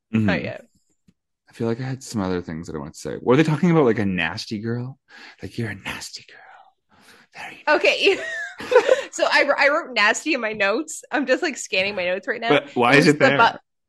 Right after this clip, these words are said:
Speaker 2: it was the bu-, it was the Bug-a-Wolf thing. And then I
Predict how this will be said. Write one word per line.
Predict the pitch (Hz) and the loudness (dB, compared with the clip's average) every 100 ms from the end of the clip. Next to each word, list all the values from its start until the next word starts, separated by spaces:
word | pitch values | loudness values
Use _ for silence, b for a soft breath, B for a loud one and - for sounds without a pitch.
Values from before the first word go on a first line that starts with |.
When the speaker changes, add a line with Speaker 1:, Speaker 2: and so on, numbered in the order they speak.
| _ _ _ _ | _ _ _ _
Speaker 2:
it | 285 | -4
was | 285 | -2
the | 294 269 - | 0 0 -2
bu-, | 208 - | -6 -2
it | 233 | -2
was | 233 226 | -2 -4
the | |
Bug-a-Wolf | 208 190 185 247 254 294 | -4 -4 -4 -4 -4 -4
thing. | 294 285 359 427 b _ | -4 -4 -4 -14 b _
And | 247 254 | -4 -2
then | 247 262 | 0 -2
I | 330 - 269 254 | -2 -2 -2 -2